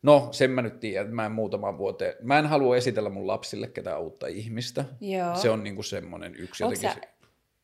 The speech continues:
Speaker 2: ikinä esitellyt?
Speaker 1: En oo
Speaker 2: Et-
Speaker 1: eron jälkeen ketään sillä
Speaker 2: Joo.
Speaker 1: tavalla, että tässä on minun puolisoni.
Speaker 2: Joo.
Speaker 1: Tai niinku, että tässä on näin. Oon mä
Speaker 2: Joo.
Speaker 1: s-, kertonut niille, jos mun elämässä oli joku, jota mä
Speaker 2: Joo.
Speaker 1: mietin paljon tai jotain, niin sit mä oon kertonut, että mulla on ollut tämmönen ihminen, bla, bla,
Speaker 2: Joo.
Speaker 1: bla.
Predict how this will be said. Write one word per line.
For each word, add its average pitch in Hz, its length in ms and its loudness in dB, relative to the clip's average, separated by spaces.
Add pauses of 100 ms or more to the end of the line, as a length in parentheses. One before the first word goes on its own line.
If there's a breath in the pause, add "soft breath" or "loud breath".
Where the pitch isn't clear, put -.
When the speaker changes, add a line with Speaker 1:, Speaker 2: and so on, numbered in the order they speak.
(320)
Speaker 2:
ikinä 165 380 -8
esitellyt? - 580 -12 (160)
Speaker 1:
En 101 280 -2
oo 98 180 -6
Speaker 2:
Et- - 100 -2
Speaker 1:
eron 101 200 -2
jälkeen 107 420 -2
ketään 113 320 -2
sillä 117 160 -4
Speaker 2:
Joo. 196 60 0
Speaker 1:
tavalla, 180 180 4
että 180 100 -2
tässä - 200 -6
on 104 60 -8
minun 113 180 -8
puolisoni. 117 520 -6 (120)
Speaker 2:
Joo. 185 120 4
Speaker 1:
Tai 170 100 4
niinku, 160 160 -4
että - 100 -8
tässä - 220 -10
on 73 200 -14
näin. 92 460 -8
Oon 120 120 2
mä 143 80 6
Speaker 2:
Joo. 175 100 4
Speaker 1:
s-, - 120 -6
kertonut 120 460 4
niille, 92 220 -4
jos 104 140 -4
mun 113 140 0
elämässä 113 360 2
oli 110 200 2
joku, 107 220 -4
jota 104 200 0
mä - 100 2
Speaker 2:
Joo. 214 100 4
Speaker 1:
mietin 202 260 0
paljon 104 260 -2
tai 101 120 2
jotain, 98 260 0
niin 101 80 -8
sit - 100 -12
mä 104 60 -4
oon 104 80 -4
kertonut, 95 380 -6
että 95 60 -12
mulla 90 120 -6
on 85 120 -6
ollut - 160 -16 (240)
tämmönen 85 320 -6
ihminen, 101 300 -10
bla, 233 100 -2
bla, 214 100 2
Speaker 2:
Joo. 190 80 0
Speaker 1:
bla. 202 140 -2